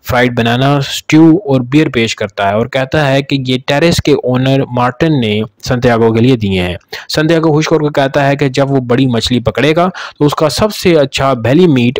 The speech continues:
Martin को gift करेगा ताकि उसका शुक्रिया अदा कर सके। Santiago की गुर्बत की हालत देखकर मैनुलिन काफ़ी अफसरदा होता है और सोचता है कि उसके लिए नए कपड़े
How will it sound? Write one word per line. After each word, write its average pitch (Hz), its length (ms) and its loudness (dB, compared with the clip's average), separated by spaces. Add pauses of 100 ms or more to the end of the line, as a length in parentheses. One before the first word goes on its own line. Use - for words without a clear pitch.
Martin 131 340 -2
को 135 140 -4
gift 117 260 -6
करेगा 113 340 -2
ताकि 113 280 -4
उसका 135 200 -4
शुक्रिया 110 380 -2
अदा 98 180 -2
कर 95 140 -4
सके। 92 340 -6 (600)
Santiago 170 480 2
की 170 120 0
गुर्बत 139 340 2
की 156 120 0
हालत 135 280 2
देखकर 123 540 0 (340)
मैनुलिन 135 400 0
काफ़ी 127 300 -2
अफसरदा 120 400 -2
होता 123 340 0
है 123 120 0
और 120 100 0
सोचता 117 440 -2
है 123 180 2
कि 135 120 -2
उसके 131 380 0
लिए 120 160 2
नए 110 220 0
कपड़े 143 500 0